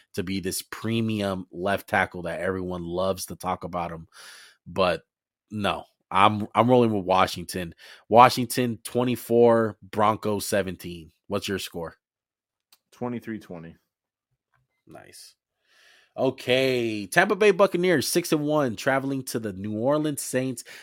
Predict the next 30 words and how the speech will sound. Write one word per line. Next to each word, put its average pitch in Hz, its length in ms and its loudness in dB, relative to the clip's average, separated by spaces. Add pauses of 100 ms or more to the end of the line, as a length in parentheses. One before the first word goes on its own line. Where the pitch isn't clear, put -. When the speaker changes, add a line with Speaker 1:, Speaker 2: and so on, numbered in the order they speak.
(120)
Speaker 1:
three 131 180 0
and 131 80 -2
two, 131 180 2
coming 123 260 -2
off 117 180 -2
the 107 80 -4
Monday 117 380 -4
night 110 220 -6
win. 135 360 -2 (380)
Buccaneers 110 480 0
coming 104 260 -6
off 98 200 -4
that 87 160 -4
fifty - 520 -2
burger, 131 380 0
that 95 260 -6 (400)
absolute 120 540 -2
demolition 113 720 -4 (420)
of 143 280 6
the 127 100 -2
Chicago 117 500 0
Bears. 117 480 0 (240)
Max, 107 340 2
who 131 80 -2
do 123 80 -4
you 113 80 -2
got 117 200 2
in 101 80 -10
this 98 180 -12
game? 85 260 -18